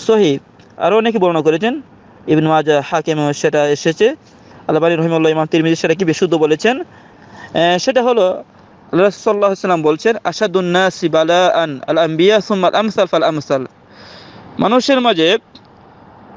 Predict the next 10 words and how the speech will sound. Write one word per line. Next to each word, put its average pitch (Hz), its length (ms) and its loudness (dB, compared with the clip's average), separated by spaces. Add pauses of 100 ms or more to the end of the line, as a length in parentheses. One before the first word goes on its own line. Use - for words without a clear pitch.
সবচেয়ে 247 320 0
বেশি 247 280 0
বিপদের 233 520 0
সম্মুখীন 208 540 -4
হ-, 185 100 -2 (500)
হয়েছেন 196 440 0
নবী 170 160 0
রাসূলগণ। 147 520 -2 (760)
নবী 180 180 2
রাসূলগণ 262 640 2